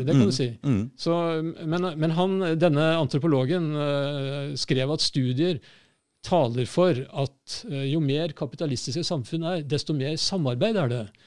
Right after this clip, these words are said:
Speaker 1: Altså det ligger, og hvis jeg tenker litt på det, personlig erfaring, og, eh, det er spesielt en ting, og det er en anekdote, og det skal man ikke stole på, men jeg, jeg var i, jeg var i Praha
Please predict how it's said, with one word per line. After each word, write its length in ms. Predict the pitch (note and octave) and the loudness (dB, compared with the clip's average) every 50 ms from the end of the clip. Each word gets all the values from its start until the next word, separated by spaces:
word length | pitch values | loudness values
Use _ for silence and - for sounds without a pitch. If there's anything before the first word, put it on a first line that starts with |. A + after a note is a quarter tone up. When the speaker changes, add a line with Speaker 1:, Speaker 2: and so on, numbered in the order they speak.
| _ _ _ _ - | _ _ _ _ -8
Speaker 1:
Altså 140 | C#3 D#3+ D3 | -6 -2 -2
det 60 | D#3 | 0
ligger, 460 | D3+ - C#3 A#2 C#3 D3 C#3 C#3 D3+ F3 - - - - _ | 2 0 0 0 -2 -4 -4 -8 -10 -14 -16 -20 -20 -8 _
og 140 | D3 D3+ D3+ - - - D#4+ B3+ G3+ | -2 0 0 -2 -10 -18 -20 -14 -10
hvis 140 | D3 C3 - | -6 -4 -4
jeg 80 | F#3 - | -4 -4
tenker 340 | - - A3+ D#3+ - C3 B2 | -4 -6 -6 -6 -4 -4 -6
litt 120 | D#3+ - | -6 -6
på 180 | - - C#3 C3 | -4 -4 -4 -2
det, 80 | D#3+ G#3+ A3 F3+ D#3+ D3+ D3 F3 G3 D3+ D3+ G3 - | -2 -4 -4 -4 -4 -6 -6 -6 -8 -8 -10 -10 -10
personlig 460 | - F3+ E3 - - C#3 C3 C#3+ E3+ | -10 -10 -10 -6 -4 -4 -4 -2 -4
erfaring, 400 | F3 E3 - - C3 D3 E3+ F#3 D#3 - - - - - _ - | -6 -4 -2 -2 -2 0 0 -2 -4 -6 -8 -16 -20 -20 _ -10
og, 80 | D#3+ D3+ | -6 -4
eh, 1200 | D3 C#3+ D3 D3+ D3 D3 C#3+ C#3+ D3+ D3+ D3+ D3 D3 D3 C#3+ C#3+ D3 D3+ D3+ D3+ D3+ D3+ D#3 F#3 | -2 -2 -2 -2 -2 -4 -4 -4 -4 -4 -6 -6 -6 -6 -8 -8 -8 -10 -10 -10 -10 -10 -10 -10
det 80 | E3+ D#3 | -8 -8
er 20 | |
spesielt 360 | - - D#3+ C#3 - F3+ E3+ C#3+ | -4 -4 -2 -2 0 -2 0 0
en 160 | C3 D#3+ D#3 | -2 -2 0
ting, 220 | - F3 F#3+ E3+ D#3 | 0 0 -2 0 0
og 140 | D3 C3 | 0 0
det 80 | C3 C#3 | 2 2
er 60 | C3+ C#3+ | 0 0
en 80 | D3 D3 | 0 0
anekdote, 460 | C#3+ D#3+ F3+ - F#3+ F#3+ C#3+ - - | 2 0 0 0 0 0 0 2 2
og 60 | D#3+ | 2
det 80 | D3 C3+ | 2 2
skal 140 | - - C3 | 2 0 0
man 100 | C3 C3 C3+ | 0 0 0
ikke 100 | B2+ - D#3+ | 0 0 0
stole 220 | - G3+ F3 B2 | 2 2 2 2
på, 160 | - - G3 F3+ | 2 0 0 0
men 200 | C#3 D#3+ F3 E3 - - - - - - - _ | 0 -2 -2 -4 -10 -18 -20 -20 -20 -20 -8 _
jeg, 240 | - D3 E3 - - | -4 -4 -4 -6 -6
jeg 140 | - C#3 D#3+ | -6 -4 -2
var 160 | D#3+ D3 C#3 | 0 0 0
i, 400 | D3 F3 F3 F3 F3 F3 E3 C#3+ A#2+ B2 A#2 A#2 - - | 0 0 -2 -2 -2 -4 -4 -4 -6 -8 -10 -12 -14 -10
jeg 100 | C#3 C3+ | -8 -4
var 140 | C#3+ C3+ C3+ | -4 -2 -2
i 60 | D#3+ | -4
Praha 500 | D#3+ - - C3 B2+ C3 B2+ B2 D#3 G3 | -4 -2 -2 -2 -2 -2 -2 -2 -2 -2